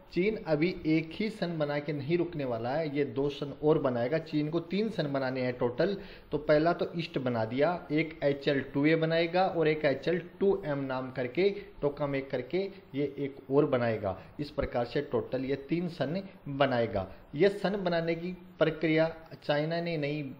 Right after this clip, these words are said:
आईटीईआर, एक देखो क्या है आईटीईआर, ये बता देता हूँ, इसी से related है।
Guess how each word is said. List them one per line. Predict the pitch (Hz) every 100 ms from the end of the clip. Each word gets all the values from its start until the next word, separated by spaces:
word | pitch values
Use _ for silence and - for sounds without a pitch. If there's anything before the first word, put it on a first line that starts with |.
| - - - - -
आईटीईआर, | 147 170 170 180 160 160 156
एक | 151
देखो | 143 143 160
क्या | 165
है | 151 139 -
आईटीईआर, | 123 127 - 139 127
ये | 131 139
बता | 117 120
देता | 135 135
हूँ, | 123
इसी | 120 -
से | - 160
related | 127 147 147 143 110
है। | -